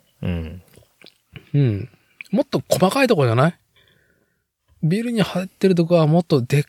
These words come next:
Speaker 2: かいバジェットを掴んでさ、
Speaker 1: うん、うん、うん。
Speaker 2: バッとなんかその、地域で梨をつけるでかいとこに振って、
Speaker 1: うん、うん、うん。
Speaker 2: で、なんか、工務店にそれがこう流れていき、
Speaker 1: うん、うん。
Speaker 2: 工務店から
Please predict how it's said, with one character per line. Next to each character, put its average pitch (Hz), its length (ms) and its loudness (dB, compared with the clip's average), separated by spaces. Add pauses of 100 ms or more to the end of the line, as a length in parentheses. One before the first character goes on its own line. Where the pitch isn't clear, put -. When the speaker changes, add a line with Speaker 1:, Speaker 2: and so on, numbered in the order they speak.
Speaker 2:
か 185 140 0
い 170 60 4
バ 131 200 0
ジ 143 80 2
ェ 143 40 2
ッ - 80 -12
ト 151 140 2
を 143 80 4
掴 - 300 -2
ん 143 80 2
で 110 80 -4
さ、 127 280 0 (160)
Speaker 1:
う 165 60 -2
ん、 113 240 -4
う 110 40 -6
ん、 90 240 -6
う 98 40 -8
ん。 139 240 -4 (200)
Speaker 2:
バ 170 260 2
ッ - 20 -14 (380)
と 113 180 0
な 113 120 0
ん 110 80 -2
か 107 100 -8
そ 113 120 -4
の、 110 260 -2 (680)
地 160 240 2
域 127 120 -2
で 110 120 2
梨 117 300 2
を 127 100 0
つ - 120 -12
け 117 120 0
る 107 160 0
で 113 140 0
か 147 160 0
い 139 40 0
と 123 100 -4
こ - 140 -6
に 110 100 -2
振 - 120 -10
っ - 20 -18 (140)
て、 277 320 -2 (100)
Speaker 1:
う 160 60 -6
ん、 - 20 -4
う - 0 -
ん、 110 180 -6
う - 40 -
ん。 - 20 -2
Speaker 2:
で、 180 220 2
な 180 100 4
ん 170 40 2
か、 117 200 2 (1300)
工 - 140 -2
務 139 180 2
店 131 220 2
に 156 360 0 (300)
そ - 100 -10
れ 113 80 0
が 110 120 2
こ 110 160 -4
う - 20 0
流 107 120 0
れ 117 260 -2
て - 80 -4
い - 60 -2
き、 143 520 0
Speaker 1:
う 190 40 0
ん、 - 20 0
う 160 40 -2
ん。 104 560 -10 (540)
Speaker 2:
工 165 100 0
務 170 140 2
店 185 160 2
か 254 120 2
ら 220 220 0